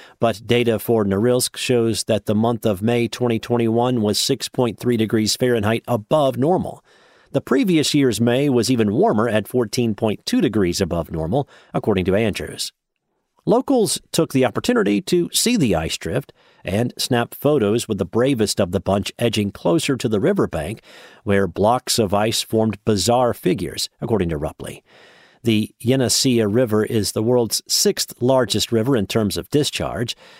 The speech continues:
the Amazon River ranking first, and, like the Nile, the Yenisei flows from south to north. "Rivers answer to gravity, not the compass," Andrews said. A look at North Asia on the map shows that the coast is to the north,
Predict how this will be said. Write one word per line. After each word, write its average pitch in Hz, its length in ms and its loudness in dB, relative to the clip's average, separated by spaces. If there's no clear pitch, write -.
the 98 180 0
Amazon 110 440 2
River 95 240 2
ranking 90 360 -2
first, 135 480 -2
and, 104 280 -6
like 104 220 0
the 107 100 0
Nile, 123 400 2
the 107 220 0
Yenisei 110 600 2
flows 131 380 2
from 120 180 0
south 123 460 0
to 123 80 0
north. 165 460 -2
"Rivers 143 520 0
answer 135 420 2
to 104 240 0
gravity, 135 560 0
not 104 240 0
the - 80 -8
compass," - 600 -2
Andrews 87 360 -4
said. 87 280 -6
A 127 80 2
look 151 240 2
at 127 160 2
North 127 300 2
Asia 127 420 2
on 113 200 0
the 104 80 0
map 123 340 0
shows 117 500 0
that 110 220 0
the 110 80 -4
coast 117 400 0
is 107 240 -2
to - 140 -4
the 95 100 -2
north, 135 420 -2